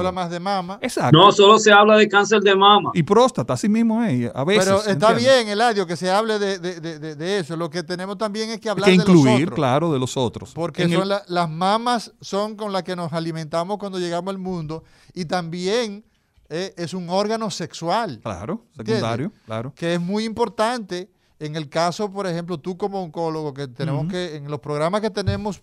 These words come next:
Speaker 1: por delante, tenemos que hablar del tema
Speaker 2: Claro.
Speaker 1: de
Speaker 3: José,
Speaker 1: la mamo-
Speaker 3: José,
Speaker 2: Sí.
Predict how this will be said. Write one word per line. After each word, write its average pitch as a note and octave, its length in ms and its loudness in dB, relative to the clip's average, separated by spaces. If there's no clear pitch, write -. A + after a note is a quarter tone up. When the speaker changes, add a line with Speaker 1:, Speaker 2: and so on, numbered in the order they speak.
Speaker 1:
por D#3 180 -4
delante, C#3+ 540 -6
tenemos D3+ 280 -8
que G3 100 -6
hablar E3+ 260 -2
del D#3+ 160 -8
tema C#3+ 300 -4
Speaker 2:
Claro. B2 280 -6
Speaker 1:
de D3+ 500 -6
Speaker 3:
José, D3 300 8
Speaker 1:
la C#3+ 120 -6
mamo- D3 340 -10
Speaker 3:
José, D#3 440 2
Speaker 2:
Sí. - 20 -20